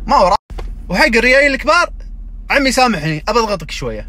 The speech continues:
ابى اضغط ال-، لما تلبس قحفية ويطلع منها شعره. <laughs> هذا ديش رومي.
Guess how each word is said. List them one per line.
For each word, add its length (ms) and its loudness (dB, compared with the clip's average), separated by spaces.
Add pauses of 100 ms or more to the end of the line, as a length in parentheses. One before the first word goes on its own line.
ابى 140 -2
اضغط 300 -2
ال-، 380 -4
لما 160 -4
تلبس 240 -8
قحفية 340 0
ويطلع 360 -2
منها 220 -2
شعره. 300 -2 (1040)
<laughs> 920 -6
هذا 120 -4
ديش 240 -4
رومي. 300 -4